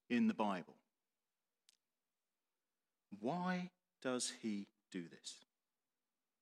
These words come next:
They assume, the Jews who are trying to comfort Mary, assume that he is crying because of his love for Lazarus.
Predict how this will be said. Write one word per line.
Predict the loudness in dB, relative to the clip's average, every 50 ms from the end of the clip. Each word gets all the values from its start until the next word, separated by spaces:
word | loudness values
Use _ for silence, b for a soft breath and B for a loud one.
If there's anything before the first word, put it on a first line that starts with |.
| _ _ _ _ _ _ _ _ _ _ _ _ _ _ _ _ _ _ _ _ _ _ _ _ _ _ _ _ _ _ _ _ _ _ _ _ _ _ _ _ _ _ b b b b b b _ _ _ _ _ _ _ _ _ _ _ _ _ -20 _ _ _ _ _ _ _ _ _ _
They | 8 8 10
assume, | 10 10 8 8 8 8 8 8 8 8 6 4 0
the | -2 0
Jews | 4 6 8 10 10 10 10 8 6 4 2 0 6 8
who | 8 8
are |
trying | 8 6 6 6 6
to | 4 2
comfort | -2 -2 2 4 4 4 4 6 4 4 4 6
Mary, | 4 4 4 4 2 0 -2 -4 -6 -10 -10 -12 _ _ _ _ _ _ _ _ _ _ _ _ _ _ _ _ _ _ _ _ _ _
assume | 4 6 6 6 8 8 8 8 8
that | 6 6 6
he | 6 6
is | 6 6 4
crying | 2 -2 -4 0 2 6 6 6 6 6 6 4
because | 4 2 0 0 2 2 0
of | 0 2
his | 2 0 0 2 2
love | 4 4 6 6 4 2 0 -6 -12 -16 _ _ _ _
for | -16 -2 0 2
Lazarus. | 4 4 4 4 4 4 2 0 -2 -8 -10 -4 -2 -2 -2 -2